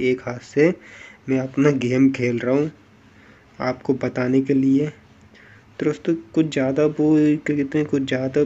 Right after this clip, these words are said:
फ़र्क नहीं आया है इस अपडेट से, वन एटी एट के अपडेट से कुछ ज़्यादा फ़र्क नहीं आया है। और हम बात करें कि थर्टी टू, thirty two bit के लिए कब आएगा, तो दोस्तों अभी तो क्या इसका जो server है अभी चल रहा है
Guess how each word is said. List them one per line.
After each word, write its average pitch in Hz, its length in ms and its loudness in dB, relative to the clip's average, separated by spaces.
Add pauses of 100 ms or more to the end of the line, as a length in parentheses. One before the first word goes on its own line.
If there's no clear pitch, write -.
(160)
फ़र्क 135 260 -4
नहीं 143 280 -2
आया 135 200 -4
है 135 180 2 (300)
इस 135 180 -2
अपडेट 123 360 -6
से, - 120 -4
वन 131 220 -2
एटी 131 320 -4
एट 131 140 -4
के - 120 -8
अपडेट 123 300 -10
से - 140 -8
कुछ 135 160 0
ज़्यादा 131 300 -8
फ़र्क 131 300 -6
नहीं 127 300 2
आया 120 200 -2
है। 131 240 0 (420)
और 139 100 0
हम 143 220 0
बात 131 280 -4
करें 143 260 0
कि 143 160 0
थर्टी 123 280 -6
टू, 135 480 -2
thirty 131 300 -6
two 135 180 0
bit 135 180 -2
के 139 120 0
लिए 135 280 0
कब 135 180 2
आएगा, 127 320 0
तो - 460 -14
दोस्तों - 360 -4
अभी 139 280 2
तो 143 140 2
क्या 147 180 2
इसका 143 300 0
जो 139 120 -2
server 135 460 0
है 160 140 2 (440)
अभी 139 200 2
चल 135 260 0
रहा 135 160 2
है 165 200 0